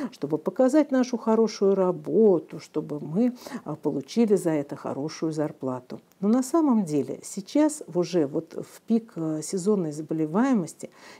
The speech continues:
ни у кого нет никакой заинтересованности увеличить количество лиц, которые сидят у нас дома. На сегодняшний день, повторюсь, это девятьсот сорок человек больных.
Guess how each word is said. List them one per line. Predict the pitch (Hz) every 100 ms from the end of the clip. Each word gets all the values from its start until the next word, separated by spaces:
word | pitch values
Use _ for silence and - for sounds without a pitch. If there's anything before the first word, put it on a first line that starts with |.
| _
ни | 190 240 339
у | 370 359
кого | - 311 294 220 233 226 196
нет | 175 165 151
никакой | 180 180 165 160 185 165
заинтересованности | 151 143 - 143 143 - 214 247 185 143 - -
увеличить | 214 220 254 269 277 247 - 311 -
количество | - 190 214 202 170 - 143
лиц, | 139 160 247 254 -
которые | 143 147 160 180 175
сидят | 170 131 127 131 151
у | 131
нас | 147 143
дома. | 143 143 139 147 - - _
На | 180
сегодняшний | - 170 170 160 160
день, | 151 147
повторюсь, | 147 - - 151 131 131
это | -
девятьсот | 131 151 - - - 285
сорок | - 262 262 254
человек | - 208 202 196
больных. | 185 180 165 143